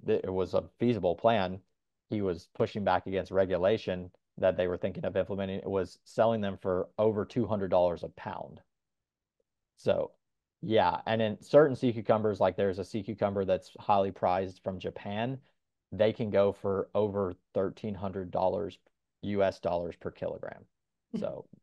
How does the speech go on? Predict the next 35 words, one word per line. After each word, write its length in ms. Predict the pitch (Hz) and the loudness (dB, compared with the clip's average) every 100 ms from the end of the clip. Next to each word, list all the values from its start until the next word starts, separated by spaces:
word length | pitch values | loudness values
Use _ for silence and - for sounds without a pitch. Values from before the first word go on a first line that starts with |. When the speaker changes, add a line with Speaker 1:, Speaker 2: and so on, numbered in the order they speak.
| _ _ _ _ _ _ _ | _ _ _ _ _ _ _
Speaker 1:
yeah, 100 | - - - - | -16 -16 -18 -8
this 200 | 104 98 | -8 -6
is 120 | 98 | -6
like 200 | 101 92 92 92 - _ _ _ _ | 0 0 0 -12 -16 _ _ _ _
<laughs> 240 | 117 101 - | -16 -14 -10
biological 680 | 92 95 92 92 85 95 85 | 2 4 6 4 2 -6 -2
gold 380 | 87 82 62 - _ _ _ - | 0 -2 -4 -16 _ _ _ -10
Speaker 2:
Yeah. 200 | 175 165 | -8 -8
Speaker 1:
in 480 | 180 _ _ - | -14 _ _ -12
some 100 | - | -12
ways. 280 | - 50 - _ _ _ _ - | -12 -14 -16 _ _ _ _ 2
Speaker 2:
And 160 | 233 208 | 4 8
I 100 | 214 | 8
imagine, 320 | 202 202 196 | 8 6 6
like, 220 | 185 180 | 4 2
just, 460 | 180 - - - - _ _ _ - | 0 2 0 -2 -8 _ _ _ 4
it's 140 | 208 | 6
really 200 | 196 190 | 8 8
difficult 420 | 190 185 185 185 | 6 4 4 2
then 280 | 175 165 170 | 4 2 0
to 80 | 165 | 2
stop 420 | - 185 165 - | 2 4 2 0
the 60 | 175 | -4
trade 340 | - 180 165 | 2 4 4
unless 320 | 160 165 165 | 4 2 4
you 80 | - | 4
offer 260 | 170 170 170 | 4 2 0
the 100 | 170 | -2
people 280 | 202 190 175 | -2 0 2
who 140 | 170 | 2
are 80 | 170 | 2
fishing 460 | - 180 175 160 160 | 2 2 2 0 0
for 180 | 175 | 0
them 180 | 165 160 | 2 2
something 720 | 160 175 170 175 160 160 156 | 4 4 2 2 4 2 -4